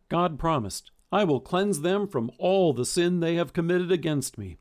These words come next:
and will forgive all their sins of rebellion against me."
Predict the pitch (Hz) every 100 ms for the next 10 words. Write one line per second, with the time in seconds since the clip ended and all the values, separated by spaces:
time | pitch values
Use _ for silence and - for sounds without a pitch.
0 | - 202 208 220 214 214 170 302 240 131
1 | 151 156 160 139 165 175 214 165 135 170
2 | 151 240 285 151 113 104 104 95 - 92